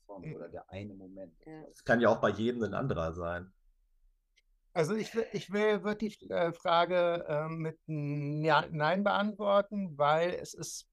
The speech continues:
Speaker 4: ähm, dieser Vergleich ist schon oft gemacht worden. Es ist wie, äh, Kinder haben, da fragst du auch nicht irgendwie, welche am liebsten. Ähm,
Speaker 2: <laughs>
Speaker 4: wir sind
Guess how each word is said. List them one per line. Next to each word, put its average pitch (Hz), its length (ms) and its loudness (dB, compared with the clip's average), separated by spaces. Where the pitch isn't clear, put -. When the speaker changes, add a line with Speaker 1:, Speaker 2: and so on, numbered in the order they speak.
Speaker 4:
ähm, 147 600 0
dieser 139 240 2
Vergleich 147 340 2
ist 139 140 -8
schon 156 140 -10
oft 147 180 -4
gemacht 151 340 0
worden. 165 280 0
Es 160 160 -8
ist - 220 -12
wie, 135 280 -8
äh, 127 380 -2
Kinder 170 360 2
haben, 180 320 4
da 160 120 0
fragst 147 340 -2
du 143 40 -2
auch 131 140 0
nicht 165 200 -6
irgendwie, 165 420 -4
welche 165 300 -2
am 156 120 -4
liebsten. 160 460 -8
Ähm, 156 1000 2
Speaker 2:
<laughs> - 1080 -4
Speaker 4:
wir 180 280 2
sind 220 300 -2